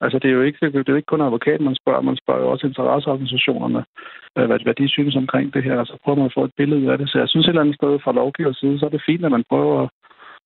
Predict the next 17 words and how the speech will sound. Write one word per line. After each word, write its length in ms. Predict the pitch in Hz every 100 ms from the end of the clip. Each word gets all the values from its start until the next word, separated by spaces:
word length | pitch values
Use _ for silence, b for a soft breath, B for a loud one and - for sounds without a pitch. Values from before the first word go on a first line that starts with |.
| -
både 140 | 165 156
få 60 |
noget 140 | 127 113
professionel 480 | 107 143 196 165 143 -
feedback, 360 | 139 135 143 - 185
øh, 540 | 160 131 131 127 123
men 160 | 123 113
også 400 | 110 151 175 151
fra 80 | 135
de 100 | 143
interesseorganisationer, 760 | 135 127 117 127 139 127 123 120
som, 240 | 123 120
som 180 | 117 123
ligger, 280 | 120 120 117 - _ -
som 200 | 117 120
ligger 220 | 120 113
bag. 340 | 127 135 131